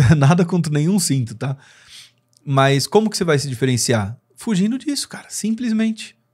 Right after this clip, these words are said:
Você entendeu? É, pô, pra que que você vai usar aquele coletinho que é esporte? <laughs> Você entendeu? Tipo, com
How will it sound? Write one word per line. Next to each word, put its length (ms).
Você 140
entendeu? 420
É, 460
pô, 220
pra 240
que 180
que 120
você 80
vai 100
usar 200
aquele 260
coletinho 680
que 160
é 60
esporte? 800
<laughs> 580
Você 120
entendeu? 560
Tipo, 400
com 380